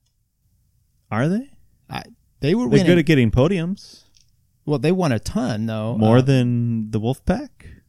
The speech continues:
Speaker 2: Well, I don't know. I, I, I actually, I could probably look that up.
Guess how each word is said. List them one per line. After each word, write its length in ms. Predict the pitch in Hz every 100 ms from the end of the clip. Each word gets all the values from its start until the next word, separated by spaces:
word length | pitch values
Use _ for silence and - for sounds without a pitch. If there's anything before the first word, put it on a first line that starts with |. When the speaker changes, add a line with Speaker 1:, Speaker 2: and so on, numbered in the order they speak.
| _
Speaker 2:
Well, 160 | 135 123
I 80 | 117
don't 100 | 120
know. 220 | 104 85 -
I, 140 | 135
I, 140 | 135 143
I 160 | 131 135
actually, 340 | 143 143 151
I 40 | 135
could 120 | 131
probably 200 | 139 127
look 200 | 123 -
that 180 | 120 113
up. 260 | 120 -